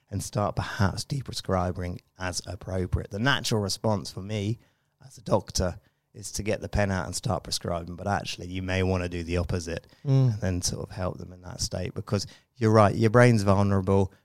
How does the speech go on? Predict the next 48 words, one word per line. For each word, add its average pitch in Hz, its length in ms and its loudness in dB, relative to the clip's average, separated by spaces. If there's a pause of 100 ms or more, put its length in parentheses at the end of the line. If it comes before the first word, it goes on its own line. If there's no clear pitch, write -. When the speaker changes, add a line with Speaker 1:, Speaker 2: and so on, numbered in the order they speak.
(100)
Speaker 1:
new 117 340 -2
me-, 113 180 4
new 113 240 8
medications 98 680 4
are 90 120 2
added 90 340 0
in, 92 220 0 (280)
they 98 100 -6
might 104 240 4
interact 98 540 0
with 87 120 -14
the 92 100 -20
other 87 200 -10
ones, 87 400 -10
and 92 120 -12
then 90 120 -12
that 90 160 -10
might 92 260 -10
cause 92 380 -12
you 87 160 -4 (420)
to 95 100 -18
decompensate, 85 920 -8 (480)
to 101 80 -20
develop 90 360 -4
this 87 140 -12
delirium 82 640 -8 (220)
in 90 120 -14
particular. - 500 -8 (280)
And - 80 -20
it's - 80 -20
that - 120 -14
acute - 460 -8 (340)
change 90 380 -4
in 87 160 -6
mental 92 300 -2
state, - 520 -4
which - 220 -14
is 95 180 -6
the - 120 -12
flag, 85 520 -4 (140)
which 98 160 -20
makes 104 260 -8
you - 60 -8
think, 87 260 -10
"Yes, 92 280 -10
it's 92 100 -8
a 90 60 -8
delirium." 82 440 -8